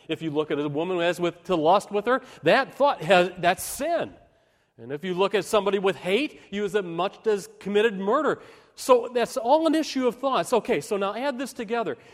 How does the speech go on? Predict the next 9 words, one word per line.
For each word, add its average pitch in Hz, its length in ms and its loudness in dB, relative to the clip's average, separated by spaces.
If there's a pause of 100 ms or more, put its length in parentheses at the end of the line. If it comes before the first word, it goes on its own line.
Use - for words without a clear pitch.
You 202 140 0
have 190 220 0
two 349 240 6
million 302 340 2
thoughts 240 400 -2
a 214 40 -8
day. 202 300 0
Now 196 260 2
imagine, 247 600 2